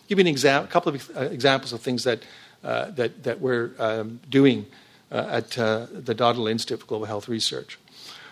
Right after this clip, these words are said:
So we're working on safe water optimization tools that combine biosensors, artificial intelligence, and digital platforms.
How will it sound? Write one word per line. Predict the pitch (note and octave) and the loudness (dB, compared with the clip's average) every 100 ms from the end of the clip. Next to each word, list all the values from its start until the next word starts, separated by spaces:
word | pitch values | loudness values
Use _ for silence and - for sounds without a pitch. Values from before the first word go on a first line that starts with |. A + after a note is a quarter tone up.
| - | 0
So | - D#3+ | 4 8
we're | G#3+ G3+ | 10 10
working | G3 F#3 F#3+ F#3+ | 10 6 8 8
on | E3+ | 4
safe | C#3+ F3+ - | 6 4 4
water | F3+ E3+ | 6 6
optimization | D3+ D3+ D3 A#2+ D3 C#3+ C#3+ | 6 4 0 0 2 2 -4
tools | A#2+ B2 A2+ - | -6 -8 -8 -10
that | B2+ | -8
combine | C3+ C#3 C#3 B2 | 2 4 4 4
biosensors, | D3 D#3+ D3+ D#3 D#3 E3+ D#3 D3+ | 4 4 2 0 0 -2 -2 -2
artificial | E3 C#3+ C#3+ C#3+ C#3+ | 0 0 0 -2 -4
intelligence, | C3+ B2+ B2 B2 B2 B2+ | -4 -2 -2 -4 -8 -8
and | |
digital | A#2 A#2 A2+ | -6 -4 -6
platforms. | G#2+ G#2 G2+ - - - | -6 -8 -8 -14 -14 -12